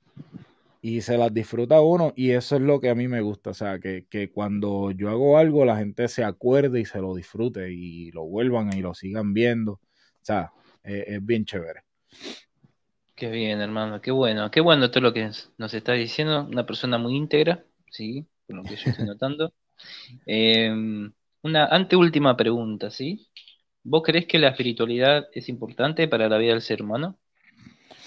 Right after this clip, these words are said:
Speaker 1: Sí, sí, definitivamente. Definitivamente, y crea en lo que yo crea, no crea en lo que no crea. <laughs>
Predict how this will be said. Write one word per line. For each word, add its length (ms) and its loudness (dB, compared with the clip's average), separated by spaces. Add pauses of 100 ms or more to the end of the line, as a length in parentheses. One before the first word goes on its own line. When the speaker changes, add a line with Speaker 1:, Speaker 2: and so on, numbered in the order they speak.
(920)
Speaker 1:
Sí, 480 -2 (500)
sí, 340 -4
definitivamente. 1080 -2 (1600)
Definitivamente, 1120 6
y 760 4 (1080)
crea 340 10
en 80 8
lo 100 8
que 120 8
yo 140 10
crea, 580 8
no 240 2
crea 240 8
en 80 6
lo 100 6
que 120 4
no 140 2
crea. 440 4 (240)
<laughs> 580 0